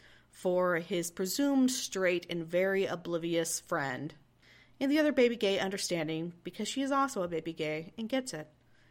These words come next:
Gets those, those good gay feelings. It's like, "Yes, I know you do love him, and I know what you mean when you say you love him,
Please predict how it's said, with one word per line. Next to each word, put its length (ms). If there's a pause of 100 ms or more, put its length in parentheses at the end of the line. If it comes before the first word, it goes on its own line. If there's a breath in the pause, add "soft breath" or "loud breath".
(200 soft breath)
Gets 240
those, 580
those 440 (100)
good 200
gay 180
feelings. 600 (1400 soft breath)
It's 100
like, 160
"Yes, 460
I 80
know 100
you 200
do 160
love 240
him, 200
and 80
I 60
know 140
what 160
you 60
mean 200
when 120
you 100
say 160
you 160
love 200
him, 300